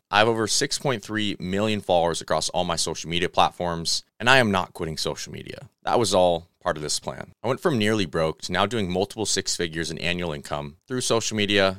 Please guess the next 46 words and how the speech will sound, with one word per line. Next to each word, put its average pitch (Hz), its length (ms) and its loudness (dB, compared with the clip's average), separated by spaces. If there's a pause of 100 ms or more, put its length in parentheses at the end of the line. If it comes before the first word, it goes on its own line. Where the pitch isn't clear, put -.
(140)
and 101 120 2
opportunities 82 680 -2
I've 76 120 -4
been 78 80 -6
afforded 73 400 -8
by 67 160 -8
social 67 340 -8
media. - 280 -12 (180)
I 104 100 6
have 113 80 6
an 117 80 2
agency 90 600 0 (160)
called 90 240 2
Asa, 76 480 0 (140)
and 101 60 0
I'm 98 140 2
currently 139 360 -2
building 90 260 0
out 85 220 0
the 123 120 -2
largest 101 440 4
influencer 85 500 -4
army 78 280 -4
in 82 100 -8
the 82 60 -4
world 73 420 -4 (120)
in 120 120 0
my 107 140 6
Discord, - 520 -2 (180)
Cole 107 160 2
World 87 180 4
Army. - 280 -6 (120)
And - 80 -4
if 107 120 0
you 170 80 6
have 147 100 6
not 107 200 8
already 95 220 4
joined 87 220 -2
the 82 40 -2
Discord, 90 540 -2
I 85 80 -4
highly 113 400 4
recommend 87 420 -2
you 76 80 -6
do, 85 440 -4